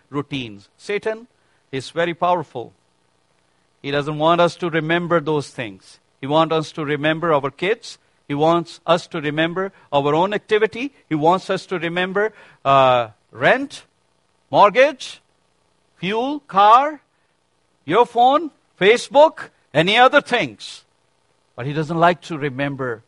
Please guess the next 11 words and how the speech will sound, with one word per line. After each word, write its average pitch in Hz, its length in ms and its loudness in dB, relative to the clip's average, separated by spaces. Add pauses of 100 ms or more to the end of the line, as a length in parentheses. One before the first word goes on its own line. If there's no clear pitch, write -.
the 123 80 -18
persecuted 127 640 -14
church. - 500 -20 (440)
But 120 140 -16
today, 160 440 -4 (180)
I 123 80 -8
wanted 180 340 -8
to 185 80 -14
tell 185 320 -6
you, 95 180 -20 (680)
remember 180 760 -10